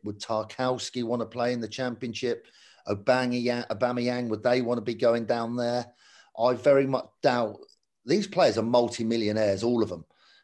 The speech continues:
So, so the, the actual financial deal is not the end of the day, 'cause they're all got more than enough money than all of us lot could send, spend in our lifetime comfortably. What they want is success,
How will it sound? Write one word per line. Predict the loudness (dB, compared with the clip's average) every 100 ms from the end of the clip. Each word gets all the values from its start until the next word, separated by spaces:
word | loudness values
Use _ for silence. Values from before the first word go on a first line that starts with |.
| -12
So, | -8 -4 -2 0 -2 -6 -18 -16 -16 -18 -20 -10
so | -6 -4 -4 -6 -14 -18
the, | -16 -16 -2
the | 4
actual | 4 2 -6
financial | 4 6 6 4 0 -4 -6
deal | -2 0 0 0
is | -2
not | -2 -2
the | 2 2
end | 2 0
of | -4
the | -2
day, | 0 0 -2 -10 -16 _
'cause | -12 2
they're | 4 6
all | 4
got | 2 -2 -2
more | 2 6 6
than | 4
enough | 2 0 0
money | -2 -2 0
than | 0 0
all | 0 0
of | 2
us | 0 0
lot | -4 -4
could | -8
send, | -2 -2 -4
spend | -8 -2 -2 0
in |
our | -2 2
lifetime | 4 2 0 -2 0 -2 -6 -8 -6
comfortably. | -4 -4 -8 -6 -6 -8 _ _ -20 _ _ _
What | 2 6
they | 6 6
want | 6 4 2
is | -6
success, | -4 -4 -2 0 0 -2 -10